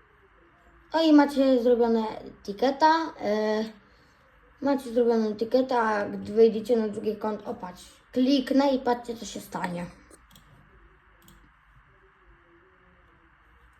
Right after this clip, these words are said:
I tworzy się od razu ticket. I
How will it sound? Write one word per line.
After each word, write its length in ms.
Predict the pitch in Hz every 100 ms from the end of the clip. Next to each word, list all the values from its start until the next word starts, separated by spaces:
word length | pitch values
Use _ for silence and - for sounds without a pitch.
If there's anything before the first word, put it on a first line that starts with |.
| - 196 269 294
I 80 |
tworzy 300 | 254 262 262
się 140 | 254 269
od 140 | 214
razu 280 | 208 196 285 - -
ticket. 480 | 311 - - - - - - - - - - - - -
I 160 | 220